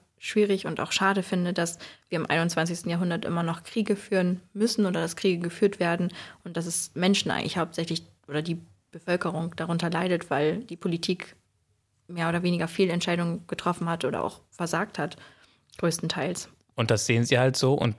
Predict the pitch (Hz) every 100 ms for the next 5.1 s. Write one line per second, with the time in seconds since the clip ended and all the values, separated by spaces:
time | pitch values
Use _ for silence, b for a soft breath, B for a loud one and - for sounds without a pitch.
0 | - - 110 117 - 120 104 120 104 113
1 | 123 117 - 117 107 - 104 113 117 98
2 | 92 - _ _ _ B B B B B
3 | - 107 107 117 - 117 120 107 110 104
4 | - 107 110 131 101 95 - 104 107 104
5 | 127